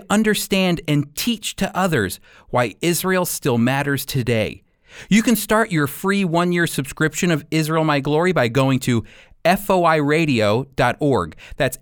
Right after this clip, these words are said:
F O I as in Friends of Israel, radio dot O R G. Today on the program, Doctor Mike Stallard will help conclude our series on replacement theology as we discuss the effects this theology has had on the relationship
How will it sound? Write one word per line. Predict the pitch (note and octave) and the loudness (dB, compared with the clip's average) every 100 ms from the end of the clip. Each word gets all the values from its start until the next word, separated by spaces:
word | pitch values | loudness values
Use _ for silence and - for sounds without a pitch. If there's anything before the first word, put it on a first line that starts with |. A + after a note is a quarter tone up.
| - | -2
F | G3 | 2
O | A3+ G3+ | 4 4
I | F3 F#3 | 2 2
as | C#3 | 0
in | A#2+ | 0
Friends | G#2 - E3+ G3 F#3 | -2 0 0 2 2
of | D#3+ | 2
Israel, | F3+ D#3 A#2 G2+ G#2 | 2 2 0 2 2
radio | C3 C#3+ A2 F2 F2 F2+ _ | 2 2 0 0 -2 -6 _
dot | - F#2+ - | -4 -2 -2
O | A2 | 0
R | G#2 G#2 | 2 0
G. | G#2 G2+ - - _ _ - - | -2 -6 -8 -18 _ _ -20 -10
Today | - E3+ A3+ | 0 4 4
on | A3 | 4
the | D3+ | 2
program, | - C3+ C3+ C#3+ | 2 0 2 0
Doctor | C3+ B2 | 0 2
Mike | C3+ C3+ | 2 0
Stallard | C3+ D3 C3+ B2+ | 0 0 2 2
will | A#2+ | 0
help | A#2+ D#3 - | 0 -2 0
conclude | D3+ - - E3+ F#3 | 0 0 0 0 2
our | D3+ A#2 | 2 0
series | - E3+ F3+ C#3 A#2 | -2 0 2 2 2
on | G2+ | 0
replacement | G#2 A2 G#2 A2 G2+ | -2 -2 -2 -2 -2
theology | G2+ F2+ F2+ F#2 G2 - - - | 0 0 -2 -4 -6 -8 -20 -12
as | - D#3 | -4 -2
we | D#3+ | -2
discuss | D#3+ - G#3 | -2 0 0
the | G#3 | 0
effects | D#3 - A3+ A3 | -2 0 -2 -2
this | D#3+ C#3+ | -6 -4
theology | E3 D#3 D#3+ D3 C3+ | -2 0 0 0 -4
has | |
had | - D#3+ D3+ D#3 | -2 -2 0 0
on | C3+ | 0
the | A#2+ | 0
relationship | A#2+ B2 D#3+ G#3 - B2+ - G#2 - | 0 0 0 0 0 -2 0 -4 -4